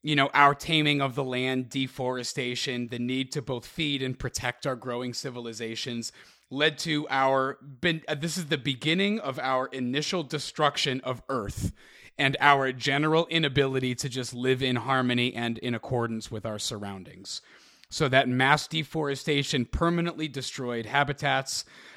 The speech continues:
um, which, you know, destroyed the wildlife living therein. So because of our expansion and the evolution during this age, we directly contributed to the extinction of countless breeds of fauna.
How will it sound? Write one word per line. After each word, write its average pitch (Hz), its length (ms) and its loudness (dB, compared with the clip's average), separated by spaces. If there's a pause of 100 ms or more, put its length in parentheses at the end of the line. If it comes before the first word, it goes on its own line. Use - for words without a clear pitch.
um, 123 580 6
which, 127 340 -2
you 147 140 -2
know, 120 160 0
destroyed 131 580 -2
the 127 100 -4
wildlife 120 720 4
living 117 320 -6
therein. 123 500 -4 (480)
So 170 160 -2
because 156 420 -4
of 156 140 -4
our 156 200 4
expansion 180 760 2
and 135 120 0
the 131 120 -2
evolution 131 760 -2
during 123 460 -6
this 107 260 -10
age, 170 380 -4 (220)
we 139 220 0
directly 165 640 2
contributed 143 840 -2
to 147 120 -4
the 131 120 -4
extinction 147 600 -2
of 131 180 -2 (160)
countless 196 800 0 (240)
breeds 127 600 0 (100)
of 139 140 -6
fauna. 113 540 -4